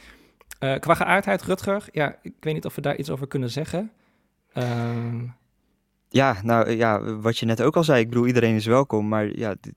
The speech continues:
Speaker 2: ja, dit is niet iets, eh, wat, wat direct ter sprake komt, denk ik, als iemand, eh, bij je begint te werken. Maar goed, ja, <laughs> het mag natuurlijk geen belemmering zijn, eh,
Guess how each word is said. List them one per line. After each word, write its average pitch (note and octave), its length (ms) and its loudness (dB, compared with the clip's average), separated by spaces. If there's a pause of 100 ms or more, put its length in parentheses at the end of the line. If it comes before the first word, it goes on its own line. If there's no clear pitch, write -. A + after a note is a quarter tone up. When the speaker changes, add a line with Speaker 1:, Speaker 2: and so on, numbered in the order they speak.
Speaker 2:
ja, G#2+ 220 -6
dit G#2 160 -8
is - 100 -10
niet G#2 300 -4
iets, - 440 -10
eh, G#2+ 240 -2
wat, G#2 260 -6
wat G#2 220 -6
direct G#2+ 280 2
ter A2+ 80 -2
sprake B2 400 2
komt, G#2+ 260 0
denk G#2 160 0
ik, G2+ 100 -10
als G#2+ 120 -2
iemand, G#2+ 340 -4
eh, G2 420 -4
bij G2 140 -2
je G2 60 -2
begint G2+ 260 -6
te - 80 -8
werken. G2+ 460 -2
Maar G#2 200 0
goed, A2+ 220 0
ja, G#2+ 240 2 (260)
<laughs> - 260 -16
het A2+ 140 2
mag B2 220 4
natuurlijk A2+ 280 2
geen A#2 140 4
belemmering A2 420 4
zijn, G#2+ 320 2
eh, F#2+ 280 -6